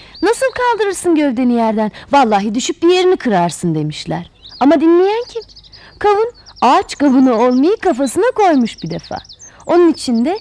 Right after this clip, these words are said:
bir sabah bin bir güçlükle gövdesindeki tutucu sürgünlerin yardımıyla ağaca tırmanmaya başlamış. Ama daha yerden bir iki karış yükselmeden koca koca kavunların ağırlığıyla küt diye yere düşüyormuş.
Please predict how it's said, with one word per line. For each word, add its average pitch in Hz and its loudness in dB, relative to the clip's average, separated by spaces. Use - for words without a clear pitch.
bir 359 4
sabah 262 -2
bin 285 2
bir 370 0
güçlükle 247 -6
gövdesindeki 240 -2
tutucu 269 -4
sürgünlerin 214 -2
yardımıyla 220 0
ağaca 240 0
tırmanmaya 156 -4
başlamış. - -14
Ama 339 2
daha 359 2
yerden 349 0
bir 339 -2
iki 349 -6
karış 294 -6
yükselmeden 294 -2
koca 220 0
koca 240 -2
kavunların 233 -2
ağırlığıyla 233 0
küt - -10
diye 277 -4
yere 262 -2
düşüyormuş. 190 -8